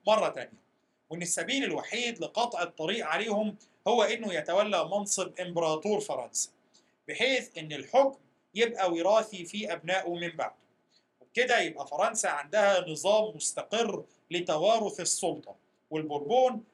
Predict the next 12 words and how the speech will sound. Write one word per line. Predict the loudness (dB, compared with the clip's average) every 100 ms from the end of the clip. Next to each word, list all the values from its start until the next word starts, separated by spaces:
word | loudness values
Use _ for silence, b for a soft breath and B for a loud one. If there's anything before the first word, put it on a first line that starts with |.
| -6
يبطلوا | 0 2 2 2 2 0
المحاولات | -6 -2 0 4 2
بتاعتهم | 0 -4 -2 -4 -8 -20
دي. | _ _ _
ومع | -4 2 4
شعبية | 4 2 2 2 2 0
نابليون | -2 -6 -6 -2 2 0
الكبيرة | -2 -4 0 4 6
والإصلاحات | 4 0 -4 -4 -2 2 4 4
اللي | 2 2
هو | 4
عملها، | 4 4 4 4 2